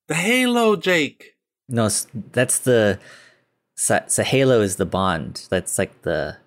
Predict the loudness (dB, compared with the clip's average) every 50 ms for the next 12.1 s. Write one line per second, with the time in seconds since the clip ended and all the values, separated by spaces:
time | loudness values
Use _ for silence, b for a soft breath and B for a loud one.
0 | _ _ _ _ _ _ _ -8 -8 -6 -4 -2 -2 -2 -2 -4 -6 -6 -6 -6
1 | -8 -10 -6 -6 -6 -4 -4 -2 -2 -2 -2 -4 -4 -6 -8 -10 -12 -16 -18 -20
2 | _ _ _ -2 -2 0 -2 -2 -2 -4 -4 -4 -6 -4 -2 0 2 2 2 0
3 | -2 -4 -4 -2 -2 -4 -6 -4 -4 -2 -2 -2 -4 -6 -10 -14 _ _ _ -10
4 | -8 -4 -4 -4 -2 -4 -6 -6 -8 -8 -6 -6 -4 -4 -6 -8 -12 -16 _ _
5 | _ _ _ _ _ _ _ _ _ _ -6 -4 -4 -2 -2 -2 -2 0 -2 -2
6 | -4 -4 -4 -4 -2 -2 0 -2 -2 -2 -2 -4 -2 0 0 0 0 0 0 -2
7 | -4 -10 B B B B B B B B B -6 -4 -2 0 0 0 0 -2 -4
8 | -6 -6 -6 -6 -4 -4 -4 -4 -6 -10 -12 -12 -12 -16 _ _ _ _ _ _
9 | _ _ _ _ _ -4 -4 -4 -2 -2 -4 -2 0 0 0 0 0 0 0 -2
10 | -4 -6 -4 -4 -2 -2 -2 -4 -4 -4 -4 -4 -4 -4 -4 -4 -4 -2 0 0
11 | -2 -2 -2 -2 0 0 0 0 -2 -2 -2 -2 -2 -2 -2 -2 -4 -4 -6 -8
12 | -14 -16